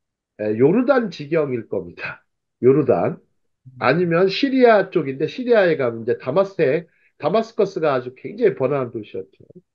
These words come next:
어, 그 정도일 건지, 거기까지 과연 갈까요?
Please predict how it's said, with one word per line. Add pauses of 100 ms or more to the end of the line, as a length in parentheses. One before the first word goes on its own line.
(760)
어,
그
정도일
건지,
거기까지
과연
갈까요?